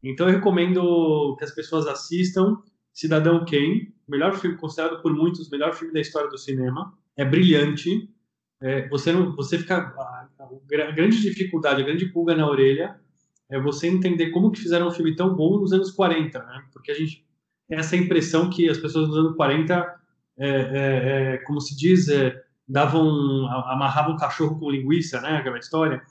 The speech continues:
E, e não, é, quer dizer, eram pessoas extremamente capacitadas e até muito mais que nós, inclusive, em muitos aspectos. Ah, só faltavam os meios tecnológicos que, com que a gente conta hoje.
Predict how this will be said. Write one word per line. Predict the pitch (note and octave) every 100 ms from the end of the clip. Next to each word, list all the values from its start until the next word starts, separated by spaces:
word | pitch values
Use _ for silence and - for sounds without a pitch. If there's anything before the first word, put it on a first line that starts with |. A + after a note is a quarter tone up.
| _ _ _ _ -
E, | C3+ C#3 C3+ C3 F3+
e |
não, | A3+ F#3 - -
é, | - - _ -
quer | C3
dizer, | C3+
eram | C3
pessoas | B2+ C#3 E3 F3 D#3+
extremamente | D3+ C#3+ - - D#3 E3 E3+
capacitadas | D#3+ D#3 D#3 D#3+ D3+ D3 D#3 F3 E3
e | D#3 C#3+ C3
até | B2+ C3 C#3
muito | D3 D#3+
mais | - D3 D3+
que | D3+
nós, | C3 D3 D#3
inclusive, | C#3+ C3 A#2+ D3 - _ _ _ -
em | C3
muitos | C#3+ C#3
aspectos. | C#3+ B2+ C3+ C#3 - F#3 - _ _ _ _ _ _ _ C3
Ah, | C3 B2+ B2+ B2+ B2 B2 B2+
só | B2+ C3+
faltavam | C#3 C#3 D3 D#3 D3+
os | C3+
meios | C#3+ C#3+
tecnológicos | C#3+ C#3 C#3 C3+ C#3+ - C#3
que, | C3
com | B2+ C3
que | C3
a |
gente | C3 B2+
conta | - C3 B2+ D#3
hoje. | C#3+ F3 F#3